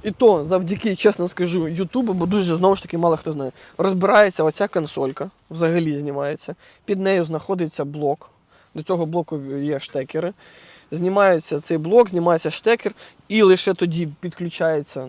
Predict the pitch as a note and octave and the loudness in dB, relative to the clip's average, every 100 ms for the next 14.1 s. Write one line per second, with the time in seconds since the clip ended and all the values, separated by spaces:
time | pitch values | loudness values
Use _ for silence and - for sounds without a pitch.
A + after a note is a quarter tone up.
0 | C3 D#3+ D3 C3+ D#3 - C#3+ C#3+ D3+ B3+ | -8 -6 -4 -2 -4 -4 -12 -12 -10 -6
1 | G3+ E3+ - D#3+ D3 C3+ C#3 C3+ E3 D#3 | -6 -6 -6 -6 -6 -10 -14 -10 -10 -10
2 | - D#3+ D3+ D#3 C#3+ F3 D#3 C#3+ - - | -6 -6 -6 -8 -10 -10 -10 -10 -14 -20
3 | - - - - - - F#3 F3+ F#3 B3+ | -20 -20 -20 -20 -20 -8 -6 -4 0 0
4 | C4+ B3+ - - F3+ A3 F#3+ F#3 F3+ A3 | 0 -4 -12 -14 -12 -8 -6 -6 -2 -2
5 | F3+ F3 E3 D#3+ D#3 - E3+ C#3+ C#3+ - | -2 -2 -4 -6 -10 -14 -6 -6 -6 -6
6 | A3 D4 D4+ B3+ B3 B3+ - - - - | -4 -4 -6 -6 -8 -8 -14 -20 -20 -10
7 | - D#3 D#3+ E3+ F#3+ F#3+ F3+ E3+ D#3+ A#3 | -4 -2 0 0 0 -2 -4 -4 -4 -6
8 | G#3+ G3+ G3+ E3+ E3 F3+ F3 E3+ E3 D#3+ | -6 -4 -4 -2 0 0 0 -2 -4 -4
9 | D#3+ D#3+ F3 D#3+ F3 E3+ D#3+ D3+ F3+ F3 | -4 -4 -2 2 2 0 -4 -8 -6 -4
10 | D3+ - D3+ D#3+ E3 D#3 D3+ C#3+ C#3+ C#3+ | -6 -10 -4 -4 -4 -6 -8 -6 -2 0
11 | C#3+ C3 - - - - G#3 F3 F3+ F#3+ | 0 -4 -12 -18 -20 2 2 2 -2 -4
12 | F3 F#3 D#3+ D3+ - G3 A#3+ C4+ D#3+ D#3 | 2 2 2 -4 -2 -2 -2 -4 -6 -6
13 | C#3+ D#3 E3+ D3+ D3 - - - - D#4+ | -4 -4 -4 -6 -10 -14 -14 -4 -2 -2